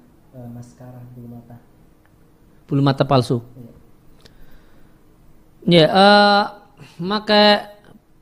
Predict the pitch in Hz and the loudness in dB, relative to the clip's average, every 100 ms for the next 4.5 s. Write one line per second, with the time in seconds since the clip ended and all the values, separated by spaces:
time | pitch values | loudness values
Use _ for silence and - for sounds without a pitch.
0 | _ - 226 247 233 233 202 190 170 151 | _ 0 2 4 2 0 -2 -2 -2 -4
1 | 190 214 214 196 180 202 202 180 180 165 | -4 -4 -4 -4 -4 -4 -4 -4 -4 -2
2 | 190 196 208 - - _ _ - 180 185 | 2 2 0 -4 -20 _ _ -6 -4 -2
3 | 170 165 180 160 175 151 160 160 151 147 | -2 -2 -2 -2 -2 -2 0 2 2 0
4 | 156 - 131 - - | -2 0 -2 -2 -12